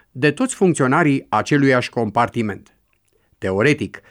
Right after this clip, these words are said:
pentru că, practic, situația e puțin altfel. Mergi la un funcționar care verifică realitatea pe calculator și îți dă un termen de soluționare a cererii în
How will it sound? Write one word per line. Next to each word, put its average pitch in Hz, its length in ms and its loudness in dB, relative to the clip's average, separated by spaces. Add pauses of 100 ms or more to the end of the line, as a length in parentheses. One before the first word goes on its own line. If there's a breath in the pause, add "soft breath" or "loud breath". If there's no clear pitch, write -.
(400 loud breath)
pentru 135 260 2
că, 107 260 -4
practic, 120 600 -2
situația 226 520 2
e 180 80 6
puțin 151 580 0
altfel. 101 440 -2 (800 loud breath)
Mergi 226 240 2
la 262 100 4
un 185 100 6
funcționar 123 540 2
care 170 220 2
verifică 151 460 2
realitatea 131 540 0
pe 117 120 -2
calculator 110 880 -2
și - 160 -2
îți 190 220 -2
dă 220 100 4
un 233 180 2
termen 190 320 4
de 143 100 2
soluționare 123 640 0
a 120 80 0
cererii 233 420 0
în 196 300 2